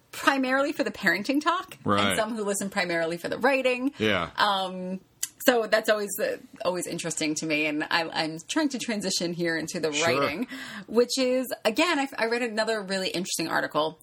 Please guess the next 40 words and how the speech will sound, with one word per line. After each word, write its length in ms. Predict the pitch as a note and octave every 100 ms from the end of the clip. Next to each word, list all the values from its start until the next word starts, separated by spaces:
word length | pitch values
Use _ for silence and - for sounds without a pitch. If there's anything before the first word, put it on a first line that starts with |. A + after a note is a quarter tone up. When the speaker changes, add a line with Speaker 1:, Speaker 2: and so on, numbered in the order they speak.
| -
Speaker 1:
and 160 | F3+ F3
I 100 | F3 -
tweeted 280 | A3 G#3+ A3+
it 180 | A3 - -
early 280 | G3 G3+ G#3
last 320 | F3 - -
week, 300 | E3+ D#3+ - - - -
and 120 | G3
I 60 | F#3
made 180 | F#3
a 40 | G3
mental 300 | F#3+ F3+ F#3+
note 200 | F3 D#3+
when 100 | D#3+
I 60 | D#3
tweeted 300 | - E3 D#3
it 180 | C#3+ - -
to 280 | E3 D3+ C#3+
talk 240 | - E3+ -
about 180 | - -
it 140 | - -
in 80 |
this 100 | D#3+ -
week's 160 | - -
podcast. 440 | - - F#2 - - -
Speaker 2:
Ah. 40 | - - - - -
Speaker 1:
It 160 | C#3+
came 340 | - A3+ A3+ C4
from 460 | A#3+ G3+ F#3+ F#3 F#3+
a 440 | - - - F#3+
website 380 | F3+ E3 - D#3
called 180 | F3 D#3 -
Arts 240 | D3 -
Hub 200 | F#3 D#3+
Australia, 720 | - D#3+ - D3 D3+ F3 B3 - -
written 200 | F#3+ F3
by 100 | F3 E3
an 120 | D#3+
Australian 440 | D#3+ - D#3 F3+
writer. 360 | F3 C#3 D#3+ A#3